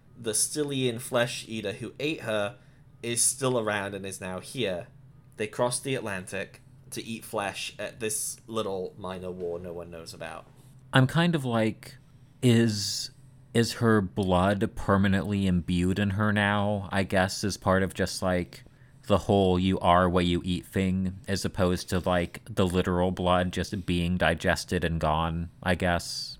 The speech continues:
Speaker 2: It's just, like, genetically rewriting the creature, I suppose, in canon.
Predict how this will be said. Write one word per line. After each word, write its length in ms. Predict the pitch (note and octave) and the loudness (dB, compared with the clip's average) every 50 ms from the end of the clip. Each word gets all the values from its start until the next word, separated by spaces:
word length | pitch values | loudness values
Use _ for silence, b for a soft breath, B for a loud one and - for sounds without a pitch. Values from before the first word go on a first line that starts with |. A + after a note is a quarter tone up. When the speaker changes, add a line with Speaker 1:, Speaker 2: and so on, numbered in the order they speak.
| - | -8
Speaker 2:
It's 200 | - F2 - - | -8 -6 -6 -6
just, 280 | - - E2+ - - - | -6 -6 -6 -4 -2 -2
like, 300 | E2+ D#2 D#2+ - - - - - - - - - - - - | -2 -2 -2 -4 -10 -18 -20 -20 -20 -20 -20 -20 -20 -16 -2
genetically 680 | - G#2+ F#2 F2 E2+ E2 E2+ E2 - - - F#2 E2+ D#2+ | 0 2 4 4 4 4 4 2 0 -2 -4 -2 -2 -2
rewriting 560 | D#2 E2 E2 E2 E2 E2 F2 E2+ E2+ F2 E2 | -2 -2 0 0 0 0 0 0 -2 -2 -2
the 80 | D#2+ - | -4 -4
creature, 480 | - - E2 D#2+ - - F2+ F2 E2+ | -4 -4 -4 -4 -4 -4 -2 0 0
I 80 | D#2+ E2 | 0 0
suppose, 540 | - - F#2 - F2 E2+ E2+ F2 E2+ - F2 | 0 -4 -6 -4 -2 -2 -2 -2 -2 -4 -6
in 100 | E2+ E2+ | -6 -6
canon. 440 | - F2+ E2+ E2+ E2+ F2 F2 E2+ | -4 -4 -4 -4 -4 -6 -8 -8